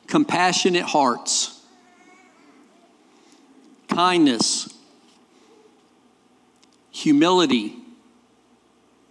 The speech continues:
meekness, patience, forgiveness, and love. And, and not just love, but Paul says,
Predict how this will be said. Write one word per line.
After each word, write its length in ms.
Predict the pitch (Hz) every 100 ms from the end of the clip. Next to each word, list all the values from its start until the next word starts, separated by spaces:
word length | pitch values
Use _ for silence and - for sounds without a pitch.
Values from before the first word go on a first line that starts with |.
| _ _ _ _ _ _ _ _ -
meekness, 920 | 139 180 190 143 120 - - - - _ _ _ _ _ _ _ _ _ _ _ _ _ _ _ _ _
patience, 920 | 175 196 202 - 113 - - - - _ _ _ _ _ _ _ _ _ _ _ _ - _ _ _
forgiveness, 1120 | - 147 131 156 185 151 117 - - - - - _ _ _ _ _ _ _ _ _ _ _ _ _ _ _ _ _ -
and 140 | 143
love. 600 | 143 143 123 117 - - - - -
And, 180 | 170 185
and 160 | 214 180
not 260 | 254 269
just 200 | 202 202
love, 180 | 262 254
but 160 | 190 185
Paul 220 | 262 233
says, 800 | - 233 214 190 165 - -